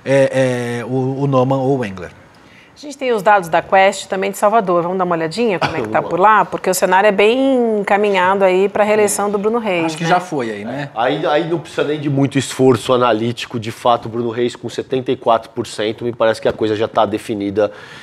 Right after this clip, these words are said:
Speaker 3: em, em primeiro turno. Então, o Ge-, o Geraldo Júnior, que é do M D B, tem só seis por cento, e o Kleber Rosa, do pessoal,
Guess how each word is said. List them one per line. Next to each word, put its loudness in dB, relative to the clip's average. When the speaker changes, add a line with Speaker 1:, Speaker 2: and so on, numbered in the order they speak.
Speaker 3:
em, -8
em -8
primeiro 0
turno. 2
Então, 0
o 2
Ge-, -6
o -6
Geraldo 2
Júnior, 2
que -8
é 2
do -2
M 0
D 2
B, 2
tem -4
só 0
seis 0
por -10
cento, 4
e -2
o 0
Kleber 2
Rosa, 2
do -4
pessoal, 2